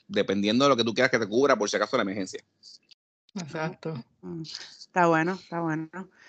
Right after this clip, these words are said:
Speaker 3: Bueno, mira, si nos dejan, de verdad que vamos a estar aquí hasta mañana haciéndoles preguntas, porque está
Speaker 2: <laughs>
Speaker 3: buenísima la información. Yo estoy aquí como que, "Diantre, qué brutal". Ya yo, ya, ya yo me quiero ir, honestamente me quiero ir.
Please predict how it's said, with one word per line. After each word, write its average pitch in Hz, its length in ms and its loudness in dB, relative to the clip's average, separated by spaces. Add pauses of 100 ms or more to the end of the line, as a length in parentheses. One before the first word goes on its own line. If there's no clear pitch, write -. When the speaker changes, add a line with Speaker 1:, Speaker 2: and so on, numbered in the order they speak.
(560)
Speaker 3:
Bueno, 240 460 10
mira, 220 240 10
si 226 120 2
nos 226 160 8
dejan, 302 300 8
de 285 80 8
verdad 214 200 8
que 247 40 4
vamos 254 220 4
a - 20 -2
estar 254 180 -2
aquí 247 380 0
hasta 202 300 2
mañana 180 320 -2
haciéndoles 226 300 -4
preguntas, 190 600 0
porque 175 280 0
está 180 360 4
Speaker 2:
<laughs> 196 680 4
Speaker 3:
buenísima 277 560 6
la 269 60 0
información. 220 640 4
Yo 247 80 4
estoy 220 160 4
aquí 277 200 8
como 285 160 6
que, 220 80 2
"Diantre, 208 920 -2
qué 180 140 -2
brutal". 208 540 -4
Ya 202 80 2
yo, 202 140 4
ya, 220 120 8
ya 233 240 6
yo 302 100 8
me 302 120 2
quiero 220 240 4
ir, 170 180 -2
honestamente 247 460 -2
me 220 140 -2
quiero 170 280 0
ir. 151 220 -6